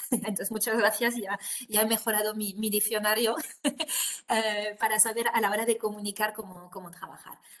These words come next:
A ver, yo diría que no hace falta tampoco, eh, entrar con este tipo de, optar por un diseño que sea agresivo, ¿vale? Eh, yo diría que, eh,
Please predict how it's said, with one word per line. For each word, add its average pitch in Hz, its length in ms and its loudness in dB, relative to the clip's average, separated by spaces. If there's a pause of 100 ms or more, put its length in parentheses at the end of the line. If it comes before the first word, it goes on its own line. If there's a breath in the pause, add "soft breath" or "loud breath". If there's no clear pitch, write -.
A 214 80 -4
ver, 208 200 2
yo - 120 4
diría 285 320 2
que - 220 -4 (140)
no 240 160 2
hace 285 240 2
falta 226 400 0
tampoco, 208 760 -2
eh, 185 440 -4
entrar 220 400 -4
con 214 160 -6
este 196 200 0
tipo 208 320 -8
de, 180 800 -8
optar 220 300 -4
por 208 120 -4
un 202 120 -4
diseño 196 440 0
que 196 120 -10
sea - 180 4
agresivo, 175 580 0
¿vale? 190 260 -8 (360 loud breath)
Eh, 214 200 -2
yo 240 100 4
diría 254 280 -2
que, 247 140 -4
eh, - 140 -8